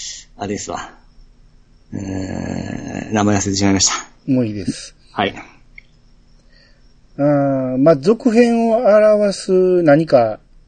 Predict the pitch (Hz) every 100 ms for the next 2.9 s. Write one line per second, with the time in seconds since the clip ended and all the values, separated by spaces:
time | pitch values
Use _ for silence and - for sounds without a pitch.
0 | _ _ _ _ _ _ _ _ _ -
1 | - - 147 143 139 131 131 107 110 -
2 | 107 104 - 110 117 107 101 98